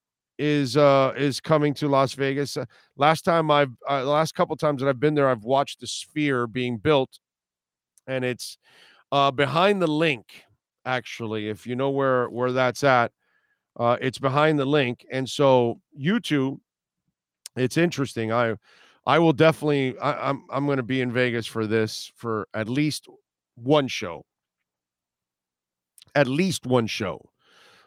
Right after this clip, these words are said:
I'm gonna try to go to multiple shows here. But U two, from Dublin to Sin City for Las Vegas residency this fall,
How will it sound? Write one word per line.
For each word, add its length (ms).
I'm 160
gonna 180
try 280
to 80
go 180
to 80
multiple 560
shows 400
here. 380
But 140
U 240
two, 520
from 340
Dublin 420
to 140
Sin 320
City 520
for 220
Las 280
Vegas 420
residency 600
this 240
fall, 500